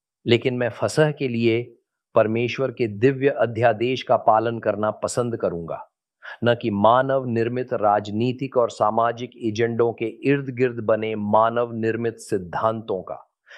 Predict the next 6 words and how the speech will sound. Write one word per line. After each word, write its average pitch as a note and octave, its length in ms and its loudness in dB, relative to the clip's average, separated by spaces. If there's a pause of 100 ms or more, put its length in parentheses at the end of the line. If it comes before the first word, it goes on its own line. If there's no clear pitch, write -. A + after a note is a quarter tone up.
(140)
विशेष C3 500 0
रूप A#2 220 -4
से C3 180 -6
इस A2+ 260 -4
बेजोर G2 600 -2
स्मारक A2 580 0